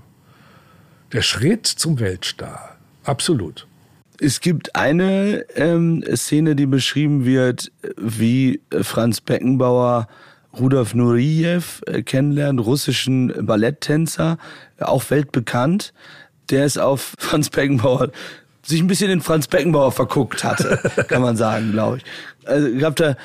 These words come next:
Speaker 2: unterschiedliche Geschichten, unter anderem, dass eben dieser Nureyev dann versuchte, bei Beckenbauer zu landen.
Speaker 1: Die Geschichte hat er selbst mal erzählt. Also erstmal muss ich sagen, was ich gerade vergessen habe, ähm, er war dann sehr befreundet mit, ähm,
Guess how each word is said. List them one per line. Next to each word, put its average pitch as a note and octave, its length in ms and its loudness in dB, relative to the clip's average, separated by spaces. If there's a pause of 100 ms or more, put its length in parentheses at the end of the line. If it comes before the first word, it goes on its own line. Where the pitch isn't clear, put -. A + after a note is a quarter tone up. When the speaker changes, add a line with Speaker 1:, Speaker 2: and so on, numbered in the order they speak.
(140)
Speaker 2:
unterschiedliche C#3+ 800 2
Geschichten, C3+ 480 0
unter D3 260 2
anderem, C#3+ 440 2 (460)
dass B2 280 0
eben B2+ 340 2
dieser A#2 240 2
Nureyev A#2+ 640 2 (140)
dann A#2 160 0
versuchte, A#2 520 0
bei G#2+ 180 0
Beckenbauer A#2 480 -2
zu - 120 -6
landen. C#3+ 280 2 (420)
Speaker 1:
Die G#2 60 -2
Geschichte C#3+ 300 0
hat A#2+ 80 -2
er A2+ 80 0
selbst A2 260 -2
mal G2+ 80 0
erzählt. F#2+ 380 -2
Also G#2+ 160 0
erstmal E3 260 2
muss E3+ 160 2
ich D3+ 100 0
sagen, D#3+ 320 2
was C3 160 -2
ich C3 80 -4
gerade C#3+ 220 -2
vergessen C#3 420 0
habe, C3+ 440 2
ähm, B2+ 480 0
er A2+ 240 0
war A#2+ 240 0
dann A2+ 260 -2
sehr A#2 320 0
befreundet G#2+ 800 -4
mit, G2 440 -6
ähm, F2+ 640 -8